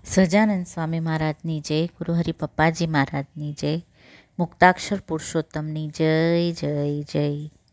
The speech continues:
કુંડળના રાયબા ભાગ ત્રણ. સંવત અઢારસો ઓગણસિત્તેરનું વર્ષ સમગ્ર ગુજરાતમાં મહાદુષ્કાળનું વર્ષ હતું.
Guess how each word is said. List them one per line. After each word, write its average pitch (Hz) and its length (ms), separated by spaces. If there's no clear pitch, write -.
કુંડળના 165 520
રાયબા 151 460
ભાગ 160 300
ત્રણ. 139 300
સંવત 202 600
અઢારસો 185 520
ઓગણસિત્તેરનું 165 1040
વર્ષ 170 480
સમગ્ર 240 540
ગુજરાતમાં 170 960
મહાદુષ્કાળનું 185 1160
વર્ષ 165 360
હતું. 147 380